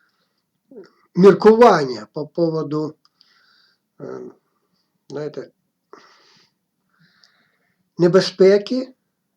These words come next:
небезпеки у нас на Україні по поводу теж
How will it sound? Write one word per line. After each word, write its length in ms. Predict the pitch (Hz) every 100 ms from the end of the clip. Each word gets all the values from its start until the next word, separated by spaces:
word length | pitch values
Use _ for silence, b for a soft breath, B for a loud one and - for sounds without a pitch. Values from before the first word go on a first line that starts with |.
| -
небезпеки 680 | 156 147 156 - 202 202 190
у 120 | 160
нас 380 | 151 180 185 175
на 120 | 151
Україні 680 | 143 147 139 147 180 190 _ b b b b b b b _
по 100 | -
поводу 460 | 127 170 175 175 170
теж 400 | 175 196 139